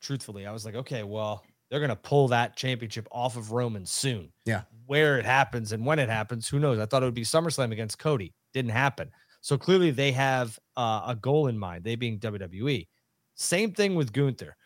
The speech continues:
Speaker 1: They've made him the longest reigning Intercontinental Championship. I think it's a ticking time bomb.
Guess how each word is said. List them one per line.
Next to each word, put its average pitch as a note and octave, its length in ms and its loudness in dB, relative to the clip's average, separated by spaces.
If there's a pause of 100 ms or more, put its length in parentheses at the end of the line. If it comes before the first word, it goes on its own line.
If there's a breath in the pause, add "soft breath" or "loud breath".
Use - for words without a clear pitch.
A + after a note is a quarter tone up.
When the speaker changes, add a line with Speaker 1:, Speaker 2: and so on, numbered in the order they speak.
(280)
Speaker 1:
They've G#2 100 -8
made D3+ 180 2
him F#3 80 0
the F3 60 2
longest E3 380 2
reigning D3 240 0
Intercontinental C3+ 540 -2
Championship. B2 580 -6 (100)
I G#2 80 -8
think B2+ 140 -4
it's C3 120 -8
a B2 40 -10
ticking A#2+ 300 -4
time A#2 260 0
bomb. F#2 240 -10